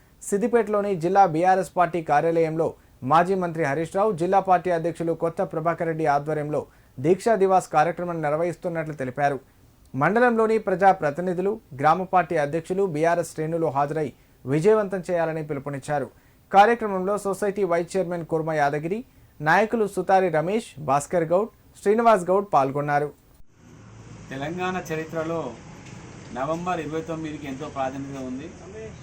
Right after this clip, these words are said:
Speaker 2: ఎన్నో ఏళ్లుగా తెలంగాణ కోసం పోరాటం సాగించినప్పటికీ తెలంగాణ రాష్ట్రం సాకారం కాకపోవడంతో తెలంగాణ మలిదశ ఉద్యమంలో కేసీఆర్ గారు "తెలంగాణ వచ్చుడు, కేసీఆర్ సచ్చుడు" అనే నినాదంతో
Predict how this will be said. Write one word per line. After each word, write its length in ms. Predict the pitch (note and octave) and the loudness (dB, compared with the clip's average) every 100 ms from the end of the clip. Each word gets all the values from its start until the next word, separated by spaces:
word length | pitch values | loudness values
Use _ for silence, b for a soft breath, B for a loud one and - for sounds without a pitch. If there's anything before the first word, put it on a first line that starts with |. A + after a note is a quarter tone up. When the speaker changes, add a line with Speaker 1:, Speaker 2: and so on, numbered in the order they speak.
| - - - | -18 -18 -14
Speaker 2:
ఎన్నో 420 | C3+ F3+ F#3+ D#3 A#2 | -8 -6 -4 -6 -8
ఏళ్లుగా 440 | C#3 D#3+ F3+ F3+ E3 B2+ - - | -8 -6 -6 -2 -2 -2 -10 -16
తెలంగాణ 440 | C#3+ D3+ E3 E3+ E3 | -10 -6 -4 -4 -4
కోసం 320 | D3+ D#3+ E3 D3+ | -6 -8 -8 -10
పోరాటం 360 | C#3 D3+ D3+ D3+ | -8 -6 -6 -6
సాగించినప్పటికీ 760 | D3 C#3+ D3 - C#3 C#3+ D3 D3+ C3 - - - - | -6 -6 -8 -12 -10 -10 -10 -8 -10 -10 -12 -10 -8
తెలంగాణ 340 | D#3 E3 E3+ E3 | -6 -4 -4 -2
రాష్ట్రం 320 | D3+ D#3+ E3 E3 | -2 -2 -4 -6
సాకారం 480 | C#3+ D3 D#3+ E3+ | -4 -4 -2 -4
కాకపోవడంతో 800 | D#3 D3+ D3 E3 E3 D#3 - F3 C#3+ - - - - - | -4 -4 -4 -4 -4 -4 -6 -6 -6 -6 -10 -10 -10 -10
తెలంగాణ 460 | C#3+ E3+ F#3 G3 G3 | -6 -6 -4 -2 -2
మలిదశ 360 | F3 D#3+ E3+ F3 | -4 -4 -6 -8
ఉద్యమంలో 580 | E3 D#3 D3+ D#3 D#3 C3 - - - - | -8 -8 -8 -8 -6 -8 -10 -14 -14 -12
కేసీఆర్ 500 | C#3 D3 E3 G3+ G3 | -6 -4 -4 -2 -2
గారు 340 | F#3 F3 F3 D#3+ - - - - - - - - - | -2 -4 -4 -4 -8 -12 -12 -12 -10 -10 -10 -10 -8
"తెలంగాణ 480 | D3+ F3+ F#3+ G3 F#3+ | -4 -4 -2 -2 -2
వచ్చుడు, 460 | E3+ E3 E3 G3 G3 G3+ - | -2 -4 -6 -6 -4 -4 -4
కేసీఆర్ 480 | E3 E3+ F3+ F#3 F3 | -4 -4 -4 -4 -4
సచ్చుడు" 440 | D#3 D#3 - G3+ | -2 -2 -2 -4
అనే 200 | G3+ F#3 D3+ | -2 -2 -4
నినాదంతో 540 | D3+ E3+ E3+ D#3 D3+ | -2 -2 -2 -2 -2